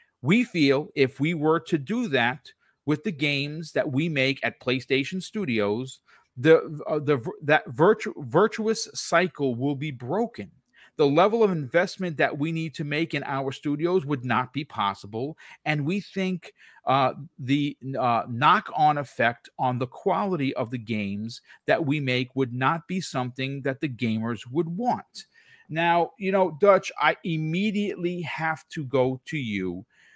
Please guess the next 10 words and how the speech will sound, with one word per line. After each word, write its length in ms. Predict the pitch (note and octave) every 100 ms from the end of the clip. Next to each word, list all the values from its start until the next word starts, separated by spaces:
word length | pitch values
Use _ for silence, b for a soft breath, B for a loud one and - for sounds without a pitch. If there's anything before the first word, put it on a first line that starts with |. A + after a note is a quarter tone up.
| -
because 480 | D3+ D#3 E3 D3+ D3+
of 240 | - C3
something 840 | - - F3+ F#3+ - C#3 B2+ C3 F#2+
that 240 | A#2 -
you 520 | B2+ C3 D#3+ F3 F#3+
had 440 | D#3+ - - C#3+ C3
spoken 480 | - D#3+ D#3 D3+ B2
about 460 | A2 G2 G2 -
specifically 1040 | - - C3+ - E3 D3+ - G#2 F#2+ F#2+ - _ _ _ -
with 420 | A#2 C#3+ C#3+